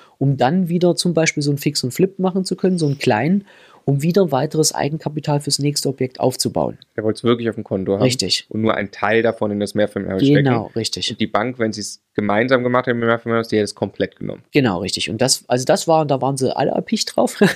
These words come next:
Speaker 1: <laughs> das Geld gesamt zu nehmen. Aber er wollte halt ja genau diese Freiheit haben, mit dem zweiten Teil des Geldes frei arbeiten zu können, um wieder so einen coolen Deal zu machen, weil, ähm, in der Region, wo er ist, kennt er sich aus und da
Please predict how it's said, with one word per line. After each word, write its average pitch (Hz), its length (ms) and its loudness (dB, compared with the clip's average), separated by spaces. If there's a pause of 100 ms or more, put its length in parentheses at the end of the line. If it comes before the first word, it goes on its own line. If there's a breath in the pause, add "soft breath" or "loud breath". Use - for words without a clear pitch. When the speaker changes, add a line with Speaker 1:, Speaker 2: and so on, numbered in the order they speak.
(200)
Speaker 1:
<laughs> - 360 -8
das 135 180 0
Geld 143 240 4
gesamt 127 340 -2
zu - 120 -4
nehmen. 170 180 2
Aber 131 160 -2
er 127 140 0
wollte 165 180 4
halt 156 160 -4
ja 147 60 0
genau 139 340 0
diese 147 240 -4
Freiheit 147 400 -2
haben, 147 160 -2
mit 139 100 -4
dem 123 140 -6
zweiten 143 440 -4
Teil 113 200 -2
des 120 160 -4
Geldes 127 400 -2 (1000 soft breath)
frei - 300 -4
arbeiten 143 360 0
zu - 120 -10
können, - 180 -10
um 120 140 -4
wieder 175 180 4
so 156 120 0
einen 147 100 0
coolen 151 320 2
Deal 143 180 2
zu - 140 -8
machen, 180 380 -2
weil, 127 340 0
ähm, 123 300 -2 (320 loud breath)
in 127 140 0
der 131 180 4
Region, 135 380 2
wo 123 80 2
er 101 140 0
ist, 180 220 2
kennt 135 180 -2
er 127 80 0
sich 110 220 -8
aus 185 280 2
und 139 180 -2
da 123 140 0